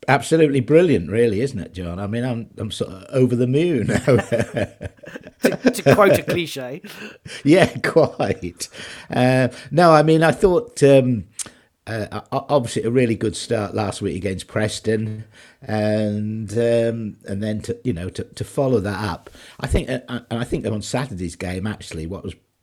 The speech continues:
Speaker 1: probably just as striking, apart from going three nil up, was then overcoming that little wobble, as you say, the Wild West football in the first half, and, uh,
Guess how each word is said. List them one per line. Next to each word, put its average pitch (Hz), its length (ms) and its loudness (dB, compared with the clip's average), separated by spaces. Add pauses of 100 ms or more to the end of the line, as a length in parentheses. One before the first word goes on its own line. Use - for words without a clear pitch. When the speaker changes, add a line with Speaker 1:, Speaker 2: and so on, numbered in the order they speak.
(240)
Speaker 1:
probably 92 260 -6
just 104 280 -8
as 85 80 -10
striking, 95 440 -10
apart 92 240 -8
from 90 120 -10
going 95 200 -6
three 92 280 -8
nil 90 200 -8
up, 87 280 -12 (320)
was 90 160 -10
then 110 180 -2
overcoming 104 560 -2
that 101 160 -8
little 98 240 -4
wobble, 101 360 -2
as 92 140 -8
you 104 60 -4
say, 98 240 -6
the 92 80 -8
Wild 98 320 -6
West 98 200 -10
football 92 460 -8
in 90 100 -10
the 90 60 -8
first 113 360 -10
half, - 340 -16
and, 101 300 -10
uh, 104 120 -10